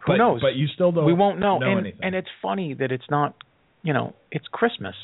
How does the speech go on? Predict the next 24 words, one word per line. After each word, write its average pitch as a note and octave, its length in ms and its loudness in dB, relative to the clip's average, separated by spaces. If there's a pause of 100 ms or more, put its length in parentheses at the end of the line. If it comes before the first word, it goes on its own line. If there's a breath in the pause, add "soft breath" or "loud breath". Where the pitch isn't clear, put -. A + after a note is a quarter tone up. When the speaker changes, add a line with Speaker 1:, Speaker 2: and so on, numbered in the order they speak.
Speaker 2:
And F#3 120 6
I'm C4+ 240 4
still F3+ 240 2
scared. G2 300 -6
Speaker 1:
And C3+ 100 -4
it's F#3+ 140 -6
gonna, G3+ 280 -2
Speaker 2:
I, B2 100 -2
Speaker 1:
yeah. F#2+ 160 0
Speaker 2:
I E3 40 0
have F3 120 -2
to C3+ 140 -8
say, G#2 140 -2
officially, C3 580 -2
I'm F3+ 300 0
still C#3+ 200 2
really G#2+ 340 -2
scared. G2 180 -6
Speaker 1:
Yeah. - 180 -4
Speaker 2:
I'm E3+ 380 2
very C3+ 300 2
nervous G#2+ 340 -2 (100)
about F2+ 200 -10
this F#2 80 -20